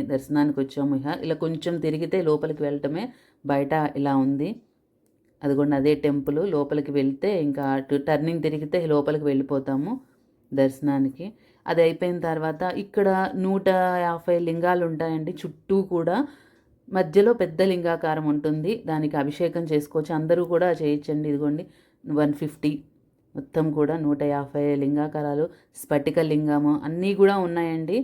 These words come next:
దర్శనం, కాలభైరవ స్వామి దర్శనం అయిన తర్వాత ఈ టెంపుల్కి వచ్చాము. ఇది కూడా చాలా బాగుంది టెంపుల్. అన్ని చోట్ల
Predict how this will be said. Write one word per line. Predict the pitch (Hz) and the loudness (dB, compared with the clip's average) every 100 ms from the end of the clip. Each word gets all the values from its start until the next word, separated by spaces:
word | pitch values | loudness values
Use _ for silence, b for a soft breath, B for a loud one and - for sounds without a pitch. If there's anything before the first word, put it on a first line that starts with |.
| 269 _ _ _ _ _ _ _ _ - - - | -4 _ _ _ _ _ _ _ _ -20 -20 -4
దర్శనం, | 147 147 160 156 | 0 0 0 2
కాలభైరవ | 160 156 156 160 156 | 4 4 2 0 -2
స్వామి | 156 151 | -2 -2
దర్శనం | 147 139 139 | 0 -2 0
అయిన | 151 147 | 0 0
తర్వాత | 147 147 160 | 0 -2 -2
ఈ | 151 147 | -2 0
టెంపుల్కి | 147 147 156 151 147 | 2 2 -2 0 -2
వచ్చాము. | 135 147 139 156 214 b b b _ | -2 -2 -2 -2 -6 b b b _
ఇది | 147 147 | -4 0
కూడా | 156 156 | 0 0
చాలా | 156 147 151 | 0 2 0
బాగుంది | 143 139 151 151 151 156 | 0 0 2 0 -2 -2
టెంపుల్. | 147 143 139 151 214 - _ _ _ _ _ _ _ _ _ _ _ _ _ _ _ _ _ | -2 -2 -4 -4 -6 -12 _ _ _ _ _ _ _ _ _ _ _ _ _ _ _ _ _
అన్ని | 139 147 151 | 0 0 0
చోట్ల | 147 143 147 | 0 -2 0